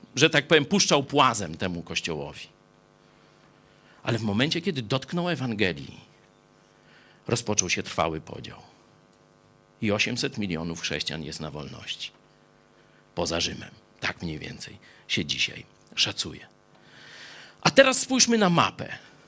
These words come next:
Co mówi na temat władzy? Bo mówimy o wolności.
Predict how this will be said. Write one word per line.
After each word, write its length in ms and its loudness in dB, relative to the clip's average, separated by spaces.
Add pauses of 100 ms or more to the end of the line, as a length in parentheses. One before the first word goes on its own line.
(1800)
Co 200 6
mówi 380 2 (1500)
na 100 4
temat 340 2
władzy? 580 4
Bo 120 2
mówimy 320 2
o 120 6
wolności. 680 4